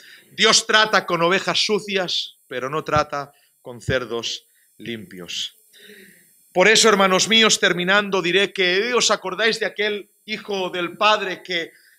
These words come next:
dice la palabra que ansiaba comer la comida de los cerdos?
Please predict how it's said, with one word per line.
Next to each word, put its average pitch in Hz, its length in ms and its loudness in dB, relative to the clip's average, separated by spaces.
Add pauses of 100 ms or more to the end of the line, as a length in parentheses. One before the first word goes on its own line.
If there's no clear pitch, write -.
(140)
dice 214 400 -4
la 190 160 0
palabra 180 460 -2
que 190 100 -4
ansiaba 226 840 0
comer 196 440 -4
la 190 240 -2
comida 190 400 2
de 185 100 2
los 180 200 2
cerdos? 208 540 0